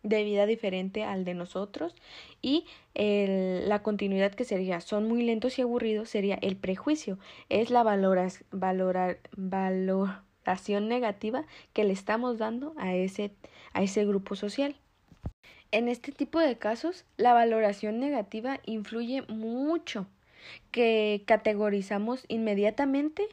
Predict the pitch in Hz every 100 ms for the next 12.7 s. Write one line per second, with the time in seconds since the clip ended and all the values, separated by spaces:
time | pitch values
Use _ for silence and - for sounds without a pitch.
0 | _ - - 247 233 226 208 202 226 262
1 | - 254 254 269 233 180 175 - 202 240
2 | 320 - - - - 208 220 220 214 -
3 | 196 - 208 208 247 - - - _ -
4 | 220 214 - 190 196 262 277 202 - _
5 | _ _ _ _ _ _ - - _ _
6 | - 240 226 208 196 196 196 202 190 185
7 | 233 240 190 185 - 185 185 185 190 202
8 | 226 - 262 254 277 294 - _ _ -
9 | 226 214 254 262 220 - 226 240 - 269
10 | 233 202 196 190 185 180 185 202 220 226
11 | 190 _ - - - - - 247 294 285
12 | 277 302 240 - 214 226